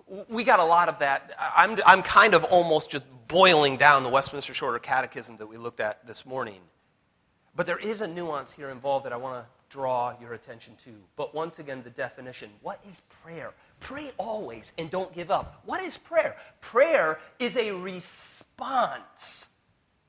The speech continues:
to God's revealed will expressed to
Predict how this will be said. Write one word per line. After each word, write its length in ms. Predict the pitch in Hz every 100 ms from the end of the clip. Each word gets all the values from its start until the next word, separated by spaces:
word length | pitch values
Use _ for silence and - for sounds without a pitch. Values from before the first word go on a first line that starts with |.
| _ _ _ _ _ _
to 60 | 233
God's 360 | 226 254 240
revealed 480 | 214 220 196 226 185
will 400 | 170 277 233 107 - -
expressed 720 | 180 - - 262 269 - -
to 260 | - 262 240